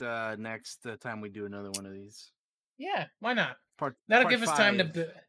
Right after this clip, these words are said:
Speaker 2: to build it out. Yeah.
Speaker 1: Yeah.
Speaker 2: Uh,
Speaker 1: That makes
Speaker 2: let
Speaker 1: sense.
Speaker 2: us, let me fix the formatting on this. Let's go ahead and say our goodbyes, 'cause this, the, the show has gone on for almost three and a half hours, and we need to,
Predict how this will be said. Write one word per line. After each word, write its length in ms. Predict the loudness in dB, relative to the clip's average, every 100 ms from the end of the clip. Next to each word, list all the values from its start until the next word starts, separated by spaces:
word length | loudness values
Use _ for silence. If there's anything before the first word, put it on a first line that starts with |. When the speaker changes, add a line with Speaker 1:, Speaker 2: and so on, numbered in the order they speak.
| _ _
Speaker 2:
to 100 | -12
build 220 | -6 -4 -2
it 80 |
out. 220 | -2 -4 -8 _
Yeah. 220 | -8 -8 -10 _ _ _
Speaker 1:
Yeah. 260 | -14 -14 -14 -18 _ _ _ _ _ _ _ _ _ _ _ _ _
Speaker 2:
Uh, 260 | -4 -4 -4
Speaker 1:
That 100 | -8
makes 120 | -6
Speaker 2:
let 120 | 0
Speaker 1:
sense. 160 | 2 0
Speaker 2:
us, 420 | -4 -14 -16 -18 -12
let 140 | -6
me 80 | -6
fix 240 | -6 -8
the 80 | -10
formatting 580 | -12 -8 -8 -6 -8 -8
on 140 | -8
this. 180 | -8 -2
Let's 200 | -2 4
go 100 | 6
ahead 140 | 6 6
and 100 | 4
say 140 | 6
our 120 | 6
goodbyes, 540 | 4 2 4 4 2 0
'cause 340 | -2 -2 -8 _ _ _
this, 220 | -6 -6
the, 280 | 0 0 0 -2
the 80 |
show 240 | 4 6 6
has 100 | 6
gone 180 | 8 8
on 180 | 6 4
for 160 | 0
almost 400 | 0 2 -2 -6
three 220 | -4 -2
and 100 | 0
a 20 | 0
half 220 | -2 0
hours, 480 | -2 -2 -6 -8 -6
and 180 | -6 -4
we 120 | -6
need 240 | -6 -6
to, 180 | -8